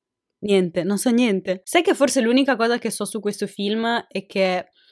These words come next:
Sandra Bu-, perché io ovviamente so solo i gossip, cioè <laughs> il mio spot preferito sono i gossip delle star,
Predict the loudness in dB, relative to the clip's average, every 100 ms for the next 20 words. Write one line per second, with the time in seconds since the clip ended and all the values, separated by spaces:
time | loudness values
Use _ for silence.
0 | _ _ _ -2 0 2 -2 -4 -8 -8
1 | -4 0 2 2 0 -2 -6 -8 -6 -6
2 | -4 -8 -8 -8 -8 -8 -6 -6 -6 -6
3 | -8 -4 -4 -6 -20 _ _ -4 4 4
4 | 4 -2 -2 0 0 0 2 2 2 6
5 | 6 6 0 0 2 2 2 2 2 0
6 | -2 -8 -8 -6 -6 -4 -6 -4 -6